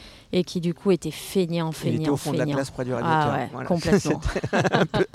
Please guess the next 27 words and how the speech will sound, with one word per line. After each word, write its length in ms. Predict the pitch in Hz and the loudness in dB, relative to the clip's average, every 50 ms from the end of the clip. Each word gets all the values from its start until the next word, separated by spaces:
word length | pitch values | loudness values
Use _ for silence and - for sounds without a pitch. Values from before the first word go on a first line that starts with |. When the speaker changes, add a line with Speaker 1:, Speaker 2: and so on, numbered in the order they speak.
| 202 - - - | -6 -6 -4 -6
Speaker 2:
un 120 | 101 - | -8 -8
peu 160 | - - - 147 | -8 -8 -8 -8
ça, 220 | 127 - 120 117 | -6 -4 -4 -4
ouais. 40 | - - | -2 -2
Speaker 1:
Mais 160 | 185 185 185 | -2 0 0
c'était, 420 | 180 - 196 185 - - 185 185 180 | 0 0 -2 0 2 2 4 4 4
c'est 180 | - 185 175 | 2 0 -2
totalement 460 | - - 196 - 214 196 196 180 175 | -2 -4 -2 0 2 2 2 2 2
Speaker 2:
Mm. 40 | 170 | 2
Speaker 1:
lui, 140 | 160 165 170 | 0 2 2
le 80 | 170 170 | 2 4
roi 200 | 151 175 180 180 | 4 4 2 2
des 100 | 175 170 | 2 -2
conneries, 520 | - 180 165 160 151 156 160 170 175 180 | -2 -2 -2 -2 -2 -2 0 0 -2 -2
toujours 200 | 170 - 165 160 | -4 -6 -4 -4
Speaker 2:
Mm. 40 | 156 | -4
Speaker 1:
en 40 | 156 | -4
train 180 | 147 - 170 156 | -4 -4 -4 -4
d'essayer 280 | 156 151 - 160 143 | -4 -4 -4 -6 -6
de, 80 | 143 147 - - - - - - - | -6 -8 -10 -12 -16 -18 -18 -6 -4
il 60 | 185 180 | -2 0
s'échappe 340 | - 185 165 - - 160 - - - | 2 0 0 0 -2 -4 -6 -8 -10
tout 100 | - 170 | -10 -8
le 60 | 156 | -4
temps 160 | - 160 156 156 | -4 -2 -2 -2
des 100 | 156 - | -4 -4
prés. 380 | - - - 147 147 156 175 | -6 -6 -6 -6 -6 -6 -8